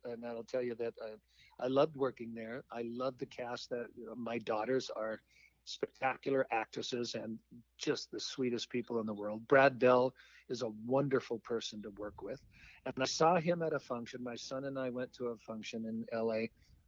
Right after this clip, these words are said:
obviously before the lockdown, and he was there.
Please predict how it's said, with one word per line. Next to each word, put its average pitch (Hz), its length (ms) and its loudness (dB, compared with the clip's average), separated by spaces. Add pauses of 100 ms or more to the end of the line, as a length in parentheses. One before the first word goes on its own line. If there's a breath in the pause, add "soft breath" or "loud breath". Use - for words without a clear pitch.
obviously 117 480 2
before 110 380 -2
the 110 60 -2
lockdown, 110 560 -2 (420 soft breath)
and 120 240 0
he 151 160 8
was 143 220 6
there. 117 400 2